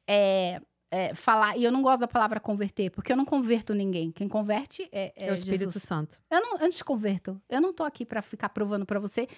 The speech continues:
Speaker 1: que dois mais dois são quatro. Se você disser que dois mais dois são cinco, dois mais dois são oito,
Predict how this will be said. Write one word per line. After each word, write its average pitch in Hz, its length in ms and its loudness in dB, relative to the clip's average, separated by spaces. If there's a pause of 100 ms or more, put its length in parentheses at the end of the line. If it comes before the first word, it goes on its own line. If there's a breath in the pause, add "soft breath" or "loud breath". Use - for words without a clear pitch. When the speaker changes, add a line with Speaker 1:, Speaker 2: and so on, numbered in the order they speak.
(100)
Speaker 1:
que 247 80 -2
dois 220 200 2
mais 196 180 -2
dois 185 140 -2
são 185 140 -8
quatro. - 340 -10 (260)
Se - 120 -10
você 247 220 0
disser 208 260 -2
que - 80 -8
dois 202 220 -2
mais 202 160 -2
dois 196 140 -4
são 202 80 -6
cinco, 202 360 -8
dois 196 200 -4
mais 190 200 -2
dois 196 240 -4 (300 loud breath)
são 226 320 0
oito, 311 340 2